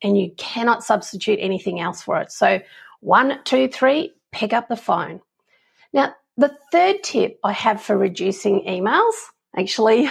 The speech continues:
<laughs> after that, might not seem like it's act-, it's directly related to reducing the emails that you're receiving, but actually ties in really well to the three email rule very nicely, okay?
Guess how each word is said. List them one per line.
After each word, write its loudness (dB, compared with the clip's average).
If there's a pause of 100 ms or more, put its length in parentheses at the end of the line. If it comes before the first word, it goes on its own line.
<laughs> -4
after 2
that, 4 (300)
might 2
not 2
seem 0
like 0
it's -4
act-, -4 (100)
it's 0
directly 0
related 0
to 0
reducing -2
the -6
emails -6
that -4
you're -4
receiving, -4 (280)
but 4
actually 4
ties 2
in 2
really 4
well 0 (340)
to 2
the 2
three 0
email -2
rule -4 (320)
very 2
nicely, -6
okay? -2